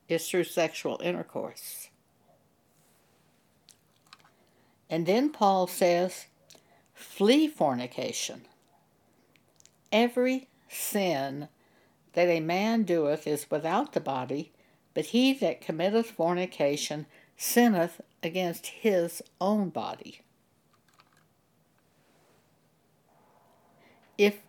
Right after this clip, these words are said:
a divorced woman remarries, she commits adultery. The man who marries the divorced woman commits adultery. If a man divorces a faithful wife,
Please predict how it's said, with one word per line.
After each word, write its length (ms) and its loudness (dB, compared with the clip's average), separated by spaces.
a 120 2
divorced 560 0
woman 360 0
remarries, 800 -2
she 260 0
commits 420 -6
adultery. 680 -12
The 100 0
man 380 4
who 120 0
marries 580 0
the 80 0
divorced 640 -2
woman 440 -4
commits 380 -4
adultery. 640 -4
If 200 2
a 80 2
man 420 0
divorces 720 0
a 120 2
faithful 800 2
wife, 720 -4